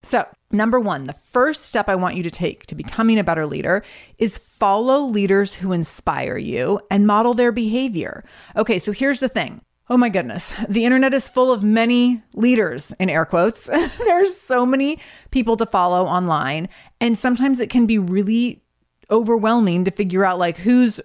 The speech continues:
real and authentic and true and not just, like, a self-declared leader or a self-declared guru or influencer, and who's really constantly learning and growing and showing up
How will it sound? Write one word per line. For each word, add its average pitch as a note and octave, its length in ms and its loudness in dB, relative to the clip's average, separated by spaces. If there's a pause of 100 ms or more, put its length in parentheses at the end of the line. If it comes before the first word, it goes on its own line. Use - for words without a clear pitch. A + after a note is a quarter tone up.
(160)
real F3 800 2
and F3+ 120 0
authentic F3+ 680 -2
and F3 180 -4
true G3+ 400 2
and F#3 140 0
not G3 180 2
just, A3 200 -6
like, G#3 100 -4
a E3+ 60 -6
self-declared G3+ 1120 -2
leader C4+ 400 0
or G#3+ 140 4
a F3+ 40 0
self-declared G#3 1000 0 (380)
guru B3 560 4
or G#3 180 2
influencer, C4 720 0 (580)
and A3 120 2
who's C4+ 320 0
really A#3 520 0 (420)
constantly G#3+ 760 0
learning F3+ 320 0
and E3+ 100 -2
growing E3 540 0 (240)
and F3+ 180 -2
showing F#3+ 400 0
up E3+ 240 -2